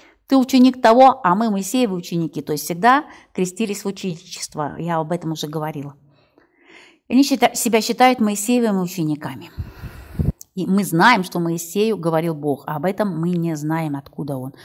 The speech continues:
Вот удивительное дело. Всё Писание говорит о Мессии, которого пошлёт Бог.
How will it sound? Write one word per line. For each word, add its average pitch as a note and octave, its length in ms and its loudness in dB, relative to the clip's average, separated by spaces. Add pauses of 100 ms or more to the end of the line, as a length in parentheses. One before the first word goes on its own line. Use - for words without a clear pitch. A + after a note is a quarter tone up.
(120)
Вот G3 140 -4
удивительное A3 580 0
дело. E3+ 320 -2 (200)
Всё - 200 -2
Писание A#3+ 440 2
говорит G3+ 360 0
о F#3+ 40 0
Мессии, F#3 540 2
которого E3 440 0
пошлёт E3 420 -6
Бог. D3 520 -6